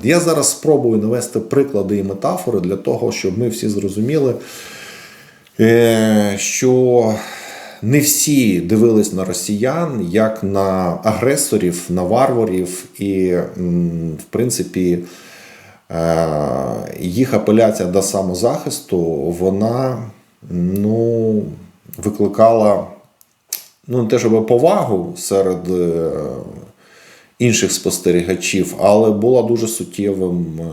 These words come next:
суттєвим таким важливим аргументом. Ну, от приклад я хочу навести, який для нас, ми його навіть не помічаємо.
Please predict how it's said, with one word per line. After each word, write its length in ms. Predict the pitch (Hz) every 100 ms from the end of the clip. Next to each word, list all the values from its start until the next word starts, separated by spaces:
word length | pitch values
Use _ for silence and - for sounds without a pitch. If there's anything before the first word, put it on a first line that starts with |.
| 76 71 55 52 - -
суттєвим 580 | - 85 - 95 87 76
таким 420 | 85 - 78 80
важливим 640 | 82 78 90 80 78 76 -
аргументом. 680 | 85 92 85 76 - - -
Ну, 260 | 143 170 131
от 200 | - - -
приклад 380 | - - - 98
я 140 | 101 95
хочу 320 | 110 101 95
навести, 540 | 107 147 170 - 104 - - _ _ _ _ _ _ _ -
який 320 | - 90 135 120
для 180 | 90
нас, 460 | 98 110 120 - - - - - - -
ми 140 | 127
його 160 | 143 135
навіть 380 | 135 135 123
не 100 | 110
помічаємо. 760 | 107 101 98 - - - -